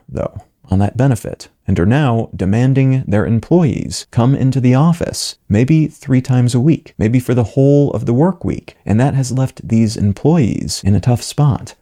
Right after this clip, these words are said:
Google management, for instance, recently announced that they would start enforcing a three days a week at the office policy they originally announced in mid-twenty twenty-two, and company leadership has said this hybrid model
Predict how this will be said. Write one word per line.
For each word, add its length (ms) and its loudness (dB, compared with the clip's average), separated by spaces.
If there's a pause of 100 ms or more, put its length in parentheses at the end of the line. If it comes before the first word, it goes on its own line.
(320)
Google 640 2
management, 640 0
for 180 -10
instance, 580 -2 (240)
recently 400 0
announced 480 0
that 100 0
they 120 2
would 140 0
start 420 -2
enforcing 920 -2
a 160 2
three 300 0
days 240 2
a 60 0
week 260 0
at 140 -2
the 100 0
office 380 -2
policy 640 -2
they 180 -2
originally 580 0
announced 520 0
in 200 0
mid-twenty 520 -2
twenty-two, 840 -4 (380)
and 160 -2
company 340 0
leadership 460 0
has 140 -2
said 260 -2
this 180 -2
hybrid 600 0
model 500 0